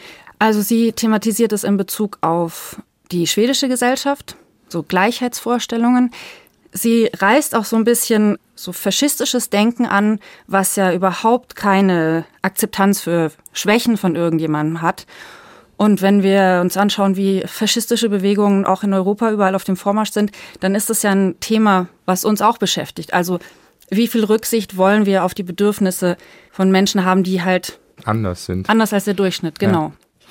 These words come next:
Speaker 2: Also die, von denen wir abweichen. Ja, all das zu lesen im Buch von Clara Turnwall, Die Autistinnen, eine Lektüre, die sich lohnt?
Speaker 1: Absolut,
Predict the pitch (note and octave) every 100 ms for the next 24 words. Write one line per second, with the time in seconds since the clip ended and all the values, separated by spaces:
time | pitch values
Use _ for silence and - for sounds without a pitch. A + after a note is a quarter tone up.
0 | - - - _ - G2 F#2+ F#2 F#2 G2
1 | F#2 - - - G#2+ G#2 G2 F#2 - G#2
2 | A2 - G2 A2 C3 B2+ - - - G2
3 | G#2+ - G#2 A2 - - G#2+ G2+ C3 A2
4 | F2+ F#2+ F#2+ G2+ - - G2 F#2+ - F#2+
5 | F#2+ F#2+ - G#2 A2 F#2 F2+ F#2 F#2+ F2+
6 | - - - - G2 F2+ F2+ F#2 F#2 -
7 | G2 G2+ F#2 - - B2 G#2+ G2+ F#2 -
8 | F2+ F#2+ F3+ - - - - - A#3+ -
9 | B3 C4